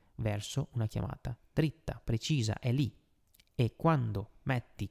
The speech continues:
quella decisione, allora il tuo cuore inizia a farsi pronto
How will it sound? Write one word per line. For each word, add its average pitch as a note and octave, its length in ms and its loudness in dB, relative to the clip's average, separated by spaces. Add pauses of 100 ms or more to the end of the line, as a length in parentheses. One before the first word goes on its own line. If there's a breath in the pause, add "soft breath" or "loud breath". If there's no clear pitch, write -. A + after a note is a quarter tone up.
(100)
quella B2+ 240 4
decisione, G#2+ 760 0 (440 loud breath)
allora D3+ 800 4
il A2+ 140 2
tuo - 120 6
cuore B2 380 2
inizia C#3 680 0
a - 80 -6
farsi - 300 -2
pronto A2 540 2